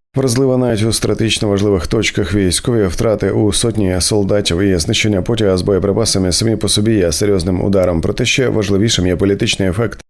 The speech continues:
Населення бачить, що війна починає проникати у глиб країни, підриваючи міф про далекий фронт. Втрата Батайського мосту перерізала одну із головних артерій на Москву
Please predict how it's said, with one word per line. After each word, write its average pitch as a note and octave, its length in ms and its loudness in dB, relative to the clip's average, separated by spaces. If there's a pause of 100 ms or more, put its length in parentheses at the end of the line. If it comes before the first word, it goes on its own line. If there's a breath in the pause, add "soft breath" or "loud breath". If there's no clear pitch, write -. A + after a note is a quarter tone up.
(220)
Населення A#2+ 420 0
бачить, A#2 300 0
що F#2 180 0
війна F2+ 260 2
починає F2+ 540 0
проникати G2+ 540 0
у F2+ 80 2
глиб F2+ 220 0
країни, F#2 580 0
підриваючи G2 640 0
міф G#2 200 0
про G#2 140 -2
далекий F#2+ 400 2
фронт. F2 360 0
Втрата G2+ 500 0
Батайського G2 520 0
мосту G#2 300 -2
перерізала G2 680 2
одну A2 380 2
із F#2+ 140 0
головних F#2+ 460 2
артерій G2+ 380 2
на G2+ 100 2
Москву G2 400 -2